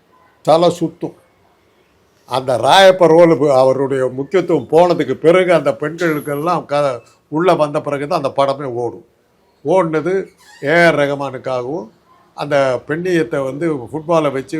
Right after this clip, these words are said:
பெண்ணியத்தை சொன்னதுக்காக தான் ஓடிச்ச ஒழிய விஜய்க்கு அதுக்கு சம்மந்தமே கிடையாது. அவ்வளோதான். அப்படிப்பட்ட ஒரு ஆள் வந்து பல கோடியை விட்டுட்டு வந்தாராம்.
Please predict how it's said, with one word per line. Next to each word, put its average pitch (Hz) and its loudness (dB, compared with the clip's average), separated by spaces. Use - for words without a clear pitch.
பெண்ணியத்தை 143 -8
சொன்னதுக்காக 131 -8
தான் - -4
ஓடிச்ச 131 -6
ஒழிய 147 -6
விஜய்க்கு 143 -6
அதுக்கு 135 -10
சம்மந்தமே 135 -12
கிடையாது. 101 -16
அவ்வளோதான். 117 -8
அப்படிப்பட்ட 160 -2
ஒரு 143 -2
ஆள் 175 2
வந்து 170 -4
பல 151 -2
கோடியை 165 -2
விட்டுட்டு 160 -4
வந்தாராம். 117 -4